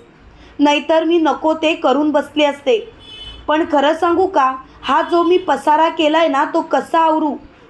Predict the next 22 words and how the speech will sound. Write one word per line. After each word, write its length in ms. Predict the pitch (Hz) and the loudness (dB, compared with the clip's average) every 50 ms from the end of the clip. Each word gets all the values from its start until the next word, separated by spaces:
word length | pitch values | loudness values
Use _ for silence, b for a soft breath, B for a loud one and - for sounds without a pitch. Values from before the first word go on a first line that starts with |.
| - - | -8 -2
तेच 240 | 320 320 339 330 - | -2 -2 0 0 0
मला 260 | 349 302 311 311 320 | 0 2 2 2 2
कळत 360 | 320 320 302 262 269 285 277 302 | 0 0 0 0 0 0 -2 -2
नाही. 300 | 285 254 254 269 254 254 - - - - b b b b b b b b | -2 -2 -2 -2 -4 -6 -12 -18 -20 -20 b b b b b b b b
जर 140 | 262 294 302 | -2 0 0
का 140 | 294 320 302 | 0 0 0
मी 120 | 311 330 | 0 0
त्या 200 | 320 320 320 294 | 0 0 0 0
मुलीला 380 | 311 311 294 262 294 302 302 302 | 0 0 0 0 0 2 2 2
या 220 | 302 311 302 302 | 2 2 2 0
घरात 320 | 302 254 262 240 254 269 285 - - - | 0 0 -2 0 0 0 0 -2 -4 -6
आणलंच 440 | 277 269 254 254 262 294 339 339 - - | -4 -2 0 0 0 0 0 -2 -2 -2
नसतं, 340 | 349 349 349 - 277 269 277 277 | -2 -2 0 0 0 0 0 0
तर 140 | - 302 311 | 0 -2 -2
कदाचित 680 | 302 - 302 262 254 285 285 311 311 320 339 320 277 247 - - - _ _ _ b b b b b b | 0 0 -2 0 2 2 0 0 0 0 0 0 -2 -2 -6 -14 -20 _ _ _ b b b b b b
आपल्या 420 | 277 285 277 - - 302 311 320 | -2 -2 -4 -4 -2 0 0 0
घरात 400 | 320 254 294 294 302 285 269 240 - - - b b b b b b b b b | 0 0 0 2 2 2 2 0 -2 -6 -16 b b b b b b b b b
ही 100 | 285 349 | 0 0
अशी 400 | 359 - 294 277 269 - 359 359 | 2 2 0 -2 0 0 0 0
भांडणं 420 | 359 - 302 302 277 277 285 311 320 | 2 2 0 0 0 0 0 0 0
झालीच 440 | 320 285 254 240 254 302 320 320 | 0 0 0 0 0 0 0 0
नसती." 500 | 339 302 294 277 277 - 302 277 254 - | 0 0 0 0 -2 -4 -4 -4 -4 -6